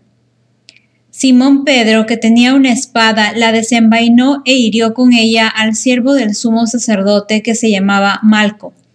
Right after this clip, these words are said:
y le cortó la oreja derecha. Pero Jesús le dijo a Pedro: "Regresa la espada a su vaina. ¿Acaso no he de beber la copa que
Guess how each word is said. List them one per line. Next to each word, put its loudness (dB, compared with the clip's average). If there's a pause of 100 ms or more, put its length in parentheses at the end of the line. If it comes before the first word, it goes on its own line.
(260)
y 0
le 0
cortó -4
la 2
oreja -2
derecha. -6 (920)
Pero 0
Jesús 0
le 2
dijo -2
a -4
Pedro: -6 (500)
"Regresa 0
la 0
espada -2
a -2
su -4
vaina. -2
¿Acaso -2
no 2
he 2
de 0
beber 0
la -2
copa -2
que -2